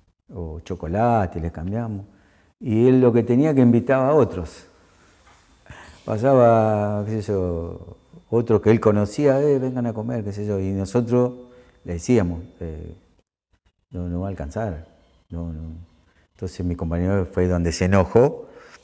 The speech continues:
y se llevó mal por eso con él y, y se fue al Fierrocho. Estuvo como dos semanas ahí. Así que quedamos tres nomás nosotros.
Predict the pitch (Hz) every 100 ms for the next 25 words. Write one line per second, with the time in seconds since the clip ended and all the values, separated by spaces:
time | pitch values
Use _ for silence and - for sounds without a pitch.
0 | _ _ _ _ _ 98 87 82 80 76
1 | 78 - 90 92 90 92 98 87 92 98
2 | - 90 90 104 113 98 82 78 78 -
3 | _ - _ _ _ 90 - 87 101 92
4 | 104 90 90 - - _ _ _ _ _
5 | _ _ - 95 85 82 85 85 85 82
6 | 71 82 _ _ _ _ _ _ 76 73
7 | 85 87 87 85 85 80 87 85 76 73
8 | 73 - 71